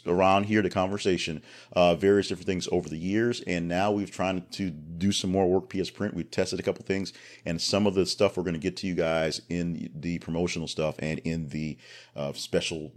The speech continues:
gifts for the Buy Me a Coffee subscriptions comes from P S Print. We are very happy with them, and we are doing more to shift some of our work to this sponsor. We can't get paid for using our sponsor, unfortunately, but if you wanna use them, we get a little bit back from the cutback. So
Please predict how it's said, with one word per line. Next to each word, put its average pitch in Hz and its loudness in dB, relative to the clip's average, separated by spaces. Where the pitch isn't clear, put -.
gifts 90 -6
for 82 -2
the 76 -6
Buy 78 0
Me 78 -8
a - -12
Coffee 76 -8
subscriptions 87 -2
comes 127 2
from 113 -2
P 98 0
S 82 0
Print. 80 -8
We 95 4
are 92 6
very 85 2
happy 78 -2
with 71 -14
them, 73 -8
and 73 -10
we 76 -8
are 71 -6
doing 78 -10
more 82 -4
to 76 -10
shift - -6
some 82 -8
of 76 -10
our 76 -2
work 80 -4
to 90 0
this 87 -2
sponsor. 113 2
We 73 -12
can't 80 -8
get 73 -6
paid 78 -2
for 73 -10
using 76 -8
our 69 -12
sponsor, 92 -4
unfortunately, 73 -10
but 104 6
if 87 -6
you 113 0
wanna 127 2
use 82 -2
them, 80 -6
we - -4
get 202 0
a - -4
little 180 0
bit 170 -4
back 160 -4
from 147 -6
the 135 -4
cutback. - -8
So 87 -2